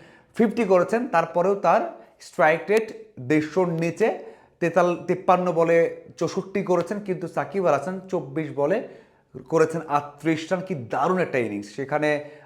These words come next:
তার দেড়শোর উপর স্ট্রাইক রেট। এক কথায় তার যে কাউন্টার অ্যাটাকটা, এই জন্য ম্যাচ জিতেছে। এবং সাকিব আল হাসান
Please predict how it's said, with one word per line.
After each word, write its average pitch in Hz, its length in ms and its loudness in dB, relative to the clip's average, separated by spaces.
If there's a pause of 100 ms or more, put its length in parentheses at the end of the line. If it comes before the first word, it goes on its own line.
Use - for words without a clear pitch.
তার 131 200 0
দেড়শোর 170 400 0
উপর 147 240 2
স্ট্রাইক 123 460 2
রেট। - 260 -8 (120)
এক 147 300 -2
কথায় 185 400 -2 (200)
তার 151 300 0
যে 170 140 -4
কাউন্টার 151 520 -2
অ্যাটাকটা, 160 680 -2
এই 143 140 -2
জন্য 139 220 -6
ম্যাচ 131 340 -4
জিতেছে। 156 320 -6
এবং 226 280 -2 (300)
সাকিব 220 340 2
আল 156 80 2
হাসান 156 300 -4